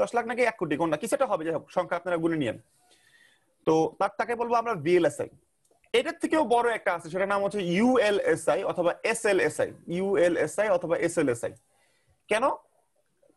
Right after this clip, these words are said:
আহ, কাকে, কাকে, আহ, কারণ হচ্ছে যদি আমার ট্রানজিস্টরের সংখ্যা এই এত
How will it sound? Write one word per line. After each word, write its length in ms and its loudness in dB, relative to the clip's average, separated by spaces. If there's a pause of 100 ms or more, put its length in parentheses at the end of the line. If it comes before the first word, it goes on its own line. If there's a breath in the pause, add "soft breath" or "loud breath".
(140)
আহ, 160 4
কাকে, 240 -6
কাকে, 180 -2 (160)
আহ, 240 2
কারণ 220 0
হচ্ছে 220 0 (280)
যদি 220 0 (280)
আমার 240 0 (100)
ট্রানজিস্টরের 720 -2
সংখ্যা 360 2 (360)
এই 80 4 (180)
এত 120 -4